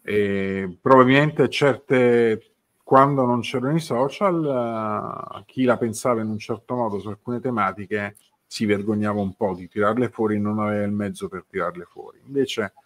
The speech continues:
sui social si riesce facilmente a fare branco e il branco nasconde, quindi vengono meno anche le remore, ven-, viene meno anche la vergogna.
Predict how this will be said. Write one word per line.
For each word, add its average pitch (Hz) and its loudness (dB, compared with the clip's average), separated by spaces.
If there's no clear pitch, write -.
sui - 0
social 147 10
si - -4
riesce 127 4
facilmente 135 0
a 107 0
fare 113 -2
branco 98 -4
e 127 4
il 131 8
branco 117 6
nasconde, 80 -4
quindi 104 -2
vengono 120 4
meno 117 4
anche 113 -2
le 117 2
remore, 110 0
ven-, 104 -2
viene 107 0
meno 104 0
anche 101 -6
la 95 -6
vergogna. 85 -16